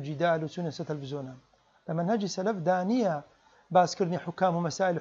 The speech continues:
حکام و مەسائلی نەفت و بەرمیلی نەفت و ئەو شتانە لە، لە تەلەڤیزیۆنان و لە فەیسبووکان و لە ئینتەرنێت و لە مەسائلانە بران.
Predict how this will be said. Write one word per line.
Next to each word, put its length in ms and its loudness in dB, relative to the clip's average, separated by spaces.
حکام 300 0
و 120 -2
مەسائلی 400 0
نەفت 200 -4
و 100 -2
بەرمیلی 400 0
نەفت 180 -2
و 40 -4
ئەو 160 -6
شتانە 240 -6
لە، 120 4
لە 140 0
تەلەڤیزیۆنان 560 0
و 120 -2
لە 60 4
فەیسبووکان 520 -2
و 80 -2
لە 80 -4
ئینتەرنێت 420 -2
و 80 -4
لە 100 -8
مەسائلانە 520 -8
بران. 160 -16